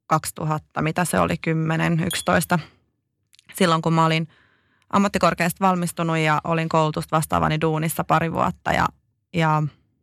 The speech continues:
sitten tota, mä olin koko ajan, mä olin silloin itse asiassa vedin Jari Sarasvuon noita Fight Clubeja, aamutreenejä. Ja olin ryhmäliikunnassa ollut mukana jo, jo viisi vuotta about silloin ja, ja vetänyt sitä vähän niin kuin vaan,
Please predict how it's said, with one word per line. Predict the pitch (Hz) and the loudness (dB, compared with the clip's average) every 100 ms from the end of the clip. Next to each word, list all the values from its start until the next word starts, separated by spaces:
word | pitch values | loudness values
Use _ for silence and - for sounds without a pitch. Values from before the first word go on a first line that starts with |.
| _ | _
sitten | 170 160 - 151 | -4 -4 -4 -2
tota, | 160 - 151 139 _ _ _ _ - - _ _ _ _ _ | -4 0 0 0 _ _ _ _ -16 -16 _ _ _ _ _
mä | 170 | 2
olin | 170 | 2
koko | 214 214 185 | 0 2 2
ajan, | 160 | 2
mä | 160 | 0
olin | 165 | 0
silloin | 180 156 | 0 0
itse | 165 | -2
asiassa | - | -2
vedin | 151 156 160 | 0 0 0
Jari | 170 165 | 2 2
Sarasvuon | 160 156 156 - 170 160 | 0 0 0 0 0 2
noita | 160 165 170 | 0 -2 -2
Fight | 170 156 | -2 -2
Clubeja, | 180 175 - 196 175 | -2 0 0 -2 0
aamutreenejä. | - 156 180 185 185 190 208 220 _ _ _ _ _ _ _ - - | 0 2 0 2 2 2 0 -2 _ _ _ _ _ _ _ -18 0
Ja | 175 160 | 2 2
olin | 165 160 | 2 2
ryhmäliikunnassa | 165 165 156 156 - 160 175 | 0 0 -2 -2 -2 0 0
ollut | 160 | 0
mukana | 160 165 170 - | 0 0 0 0
jo, | 85 _ _ 160 | -2 _ _ -2
jo | 147 - - _ - | -2 -2 -18 _ 0
viisi | 151 156 | 0 2
vuotta | 190 190 202 - | 0 0 -2 0
about | 180 180 180 | 2 2 0
silloin | - 175 170 165 | -2 -2 0 0
ja, | 165 - _ _ - _ - | -2 -4 _ _ -20 _ 0
ja | 156 147 | 2 2
vetänyt | 160 156 160 | 0 0 -2
sitä | 165 151 | 0 2
vähän | 143 156 | 2 0
niin | 143 | -2
kuin | 147 147 - | -2 -4 0
vaan, | 151 139 143 | 2 2 -2